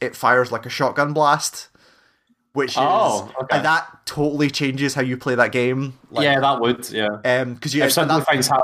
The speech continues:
Speaker 2: like, A O E impacts, then that
Speaker 1: Exactly.
Speaker 2: changes
Speaker 1: So,
Speaker 2: what
Speaker 1: like,
Speaker 2: that
Speaker 1: I'm
Speaker 2: is.
Speaker 1: just grabbing, like, everything from the thing and just throwing it at the floor, like, taking people out. I've done some really awesome stuff with that. Um, there's, like, super powerful, super throw,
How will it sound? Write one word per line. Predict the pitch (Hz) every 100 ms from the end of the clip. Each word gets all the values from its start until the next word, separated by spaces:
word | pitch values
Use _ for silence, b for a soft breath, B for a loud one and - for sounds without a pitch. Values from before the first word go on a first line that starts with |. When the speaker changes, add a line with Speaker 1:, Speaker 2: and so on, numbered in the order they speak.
| -
Speaker 2:
like, | 131 127
A | 127 117
O |
E | 117 127
impacts, | 123 127 123 117 131 -
then | 113
that | 107
Speaker 1:
Exactly. | 147 143 135
Speaker 2:
changes | 113 110
Speaker 1:
So, | 170
Speaker 2:
what |
Speaker 1:
like, | 156
Speaker 2:
that | 104
Speaker 1:
I'm | 156
Speaker 2:
is. | 120
Speaker 1:
just |
grabbing, | 147 135 135 139 127
like, | 113 -
everything | 131 127 147 135
from | 135
the | 127
thing | 123 123
and | 120
just | -
throwing | - 127 127
it |
at | 120
the |
floor, | 123 - 127 127 131 131 - -
like, | 107
taking | - 123 123
people | 127 123 117
out. | 123 -
I've |
done | - 127
some | 127
really | 117 117 113 -
awesome | 110 113 123 117
stuff | 113 113
with | 123
that. | 123 - B B B B -
Um, | 120 117 123 120 117 117 117 -
there's, | 127 123 131
like, | 120 117
super | - 143 135
powerful, | - 127 127 - 110
super | - 135 135
throw, | 131 143 135 135 135